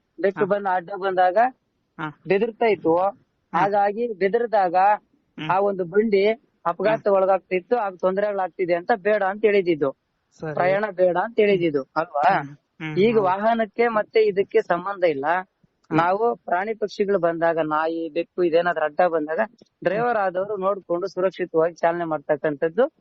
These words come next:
Speaker 2: ಹಾ.
Speaker 1: ಒಂದು ಅವೇರ್‌ನೆಸ್ ನಾವು ಕಂಡಿಡ್ಕೊಬೇಕೆ ಹೊರತು,
Speaker 2: ಹಾ.
Speaker 1: ಅದು ಬಿಟ್ಟು ಬೆಕ್ಕಡ್ಡ ಬಂತು, ಪ್ರಯಾಣ ಬೇಡ, ಹುಡುಗಿ ಬೇಡ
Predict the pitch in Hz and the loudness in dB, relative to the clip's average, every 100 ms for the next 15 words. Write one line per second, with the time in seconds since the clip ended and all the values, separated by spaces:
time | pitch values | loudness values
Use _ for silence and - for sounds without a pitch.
0 | _ _ _ _ 160 180 170 214 233 226 | _ _ _ _ -2 0 0 0 -2 -4
1 | 190 196 180 175 190 202 196 185 165 160 | -8 -4 -2 -2 0 0 0 0 0 0
2 | 151 143 135 147 175 185 _ _ _ 165 | -2 -2 -2 -2 -2 -6 _ _ _ -2
3 | 156 175 202 214 196 208 196 180 190 202 | 0 0 0 -2 -4 -4 0 -2 0 -2
4 | 180 196 190 175 196 180 175 180 185 170 | 0 -2 -4 -2 -2 2 2 2 -2 0
5 | 180 180 180 170 175 185 170 165 | 2 4 2 0 -2 2 2 4